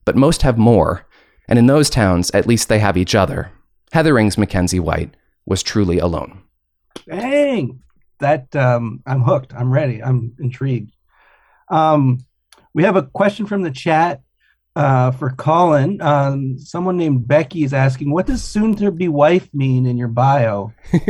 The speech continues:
Speaker 1: Uh, actually, it says on the back of the book that she is my wife because I've been trying to marry her for, like, three and a half years, but there's this pandemic thing. And so
Speaker 2: Oh.
Speaker 1: I figured when the book came out, I'll definitely be married by then, but then we had to pick another,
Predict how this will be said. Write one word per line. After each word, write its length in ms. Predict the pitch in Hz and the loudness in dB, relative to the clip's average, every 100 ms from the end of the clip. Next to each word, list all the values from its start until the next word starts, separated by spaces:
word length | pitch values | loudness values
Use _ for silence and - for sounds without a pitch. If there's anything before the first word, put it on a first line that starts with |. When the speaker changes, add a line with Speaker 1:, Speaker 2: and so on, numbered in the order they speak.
| 160 156 - _ - - - - - | -2 -4 -8 _ -20 -20 -16 -8 0
Speaker 1:
Uh, 160 | 151 - | 2 2
actually, 220 | 175 302 | 2 2
it 60 | |
says 180 | - 151 | 2 4
on 80 | 165 | 4
the 40 | |
back 220 | 123 113 135 | 2 2 2
of 80 | |
the 80 | 127 | 2
book 340 | 117 110 - - - _ _ | 4 2 0 -12 -18 _ _
that 140 | 123 120 | -2 0
she 180 | 123 117 | 2 4
is 140 | 127 | 4
my 120 | 147 | 4
wife 480 | 147 151 196 - - - | 6 6 4 0 -20 -10
because 540 | - 127 135 117 - - - | -4 0 2 2 0 -6 0
I've 160 | 131 | 0
been 120 | 139 135 | 2 2
trying 280 | 151 139 | 4 4
to 60 | 135 | 6
marry 260 | 113 120 139 | 6 6 4
her 140 | 147 | 4
for, 100 | 135 | 4
like, 160 | 113 98 | 2 4
three 220 | 123 120 | 2 4
and 100 | 113 | 4
a 20 | |
half 220 | 110 107 | 4 4
years, 280 | 110 110 135 | 4 4 4
but 160 | - 107 | 0 2
there's 180 | 107 104 | 2 2
this 160 | 107 | -2
pandemic 480 | - 101 95 107 127 | 2 2 4 2 2
thing. 240 | 156 175 185 _ _ _ _ - | 2 0 -2 _ _ _ _ -2
And 120 | 127 | 2
so 120 | 156 | 4
Speaker 2:
Oh. 20 | |
Speaker 1:
I 140 | 139 131 | 4 2
figured 360 | - 185 180 151 | 2 2 4 4
when 120 | 143 | 4
the 80 | 123 | 4
book 220 | 131 - | 0 2
came 180 | 127 123 | 4 6
out, 200 | 113 101 | 6 4
I'll 120 | 107 | 2
definitely 440 | 104 151 135 127 | 4 2 2 2
be 120 | 117 107 | 4 4
married 300 | 101 98 92 | 6 4 4
by 140 | 92 | 4
then, 240 | 92 87 | 4 2
but 180 | 87 95 | 0 -2
then 160 | 101 98 | 0 0
we 160 | 87 87 _ - - - | 0 -4 _ -20 -12 -4
had 140 | 110 | -2
to 60 | 104 | 0
pick 200 | 107 95 | 0 0
another, 420 | 90 90 85 | 0 0 -2